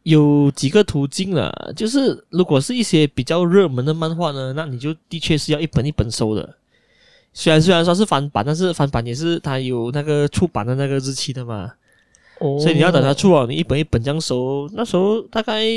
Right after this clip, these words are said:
Speaker 1: 我很小时候买的时候，我不知道是翻版，一本是三块半，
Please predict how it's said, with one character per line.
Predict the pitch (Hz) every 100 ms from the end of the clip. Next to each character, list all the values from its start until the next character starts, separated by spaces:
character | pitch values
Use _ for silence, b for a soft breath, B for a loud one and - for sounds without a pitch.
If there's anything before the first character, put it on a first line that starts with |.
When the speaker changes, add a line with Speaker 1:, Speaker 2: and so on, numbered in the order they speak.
| 220 175 -
Speaker 1:
我 | 143 131 127 131 131 _ _ _ _
很 | - 190
小 | 202 139
时 | 175
候 | 226
买 | 233 113 104 135
的 |
时 | 170
候， | 147 170
我 | 123
不 | -
知 | 185
道 | 180
是 | 190
翻 | 175 143
版， | 143 117
一 | 196 -
本 | 131 127
是 | 185
三 | - 135 131
块 | 165 165 -
半， | -